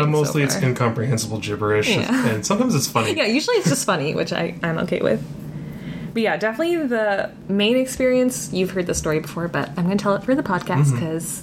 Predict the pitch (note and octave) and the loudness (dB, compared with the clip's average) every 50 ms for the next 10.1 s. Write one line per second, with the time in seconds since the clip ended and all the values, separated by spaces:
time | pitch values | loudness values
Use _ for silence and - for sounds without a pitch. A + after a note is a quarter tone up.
0 | - - - - F3 E3 - - - - - - - - - F#3 F3+ F3 F3+ F#3+ | -8 -8 -8 -6 -6 -8 -8 -8 -8 -8 -8 -10 -10 -4 0 2 2 2 2 2
1 | F#3 - - F3+ F#3 F3+ F#3 F3 F3+ F#3+ - - A#3 A#3+ C4 C4+ C#4 C#4 B3+ B3 | 0 0 0 0 0 0 0 0 -2 -2 -2 0 0 0 2 2 2 2 2 2
2 | A3+ A3 A3 A3 G#3+ G#3+ G#3+ G#3+ G#3 F#3+ - G3 G3 G3+ - C#4+ D4 C#4+ - - | 2 2 2 2 2 2 2 2 0 0 0 -2 -2 0 0 -2 -2 -2 -2 -2
3 | C4 B3+ B3 A#3 - G#3 G3+ G3+ - - - F#3 F#3 F#3+ G3 - - - - - | 0 2 2 2 2 0 0 -2 -2 -2 -2 0 0 -2 -2 -4 -6 -8 -8 -10
4 | - - - - A4+ B4 B4 - - E3+ - - - - - - - - - - | -12 -12 -2 0 0 0 0 -2 0 0 0 0 -2 -6 -8 -6 -6 -6 -6 -6
5 | - - - - - - - - - - - - - - - - - A3+ G#3+ G#3+ | -8 -10 -10 -12 -12 -12 -12 -12 -10 -10 -10 -10 -10 -10 -8 -4 -2 0 2 2
6 | G#3 G3+ G3 - - - G#3 A3 A#3 C4 C4 - B3 A3+ A3+ A3+ A3+ A3+ A3+ A3+ | 2 0 0 -2 -2 -2 0 0 0 0 0 0 0 2 4 2 4 4 4 4
7 | A3+ A3 A3 G#3+ - - A3 G#3+ G#3+ G3+ G3 G3 F#3+ F#3 - - - - - F#3 | 4 2 2 0 0 0 0 2 2 2 2 2 2 0 -2 -6 -10 -2 0 2
8 | F#3 F3+ F3+ F3 E3+ - - F3 F3 E3+ D#3+ D#3+ D3+ - - F#3 F#3 - F#3+ F#3+ | 2 4 4 2 2 0 0 0 0 0 0 -4 -8 -6 -4 -4 -2 0 0 0
9 | F3+ F3 E3 E3 E3+ F3 E3+ D#3+ - - F#3+ F#3 F#3 F#3 E3+ E3+ E3+ E3+ E3+ E3+ | 2 2 2 2 2 0 -2 -4 -4 -2 0 2 2 2 2 2 2 2 2 0
10 | E3+ D#3+ | -2 -4